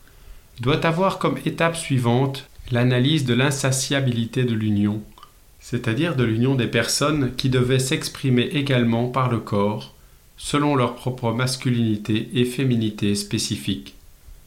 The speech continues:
Cette honte qui, selon le récit biblique, amène l'homme et la femme à cacher l'un à l'autre leur propre corps, et en l'espèce leur particularité sexuelle,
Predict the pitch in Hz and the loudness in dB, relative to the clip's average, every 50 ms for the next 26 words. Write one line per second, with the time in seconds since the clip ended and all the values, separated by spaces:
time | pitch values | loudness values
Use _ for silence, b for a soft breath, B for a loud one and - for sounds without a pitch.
0 | - _ - - - - - - - - - - - - _ _ _ - _ _ | -20 _ -20 -20 -20 -20 -20 -20 -20 -20 -20 -20 -20 -20 _ _ _ -20 _ _
1 | - - - - - _ - - - - - 104 95 - 101 101 113 131 156 160 | -20 -20 -20 -20 -20 _ -20 -20 -10 -6 -4 -4 -2 0 0 2 2 2 0 0
2 | - - - - - 131 135 156 156 - - - - 104 104 120 123 123 113 101 | -4 -6 -10 -8 -4 -4 -2 -4 -4 -6 -6 -2 0 2 2 4 4 2 2 2
3 | 98 104 101 - - 107 95 107 104 101 127 151 160 - - - - b b b | 0 0 -2 -2 -2 -2 0 0 0 0 0 -2 -2 -4 -8 -16 -18 b b b
4 | b b b b b - 117 123 123 120 117 113 113 117 123 139 143 135 123 - | b b b b b 2 4 4 6 4 4 2 2 2 2 2 2 0 0 -2
5 | - 123 120 117 107 104 - - 135 127 131 123 113 107 - - - 123 107 104 | -2 0 0 0 0 -2 -2 0 0 2 2 2 0 -2 -6 -6 -4 -2 -2 -2
6 | - - 135 131 131 - - 135 123 117 110 120 139 147 - - 127 117 113 117 | -2 -2 -2 0 0 0 0 0 0 0 0 0 -2 -2 -2 0 0 0 2 2
7 | 120 127 127 127 - - 107 101 101 101 101 - - - 160 160 - - 110 101 | 2 0 0 -2 -4 -2 -2 0 0 -2 -4 -6 -4 -4 -4 -4 -4 -4 -6 -4
8 | - - 127 139 147 147 131 113 - - b b b b b b b b - - | -2 -2 -2 -2 0 -2 -2 -4 -6 -8 b b b b b b b b -4 -2
9 | 120 117 - 127 107 104 104 101 - - - 113 110 104 - - - - 120 110 | -2 0 0 0 0 2 2 0 -2 -2 -2 -2 0 0 -2 -4 -6 -4 -4 -4
10 | 101 - - - 120 113 - - - 117 - - 110 107 104 101 101 98 101 - | -4 -4 -2 -2 -2 -2 -2 -4 -4 -4 -4 -2 -2 -2 0 0 -2 -2 -2 -4
11 | 101 98 - - 101 95 - - - 120 127 143 147 139 127 | -4 -4 -4 -6 -8 -8 -8 -6 -4 -2 -2 -2 -2 -2 -4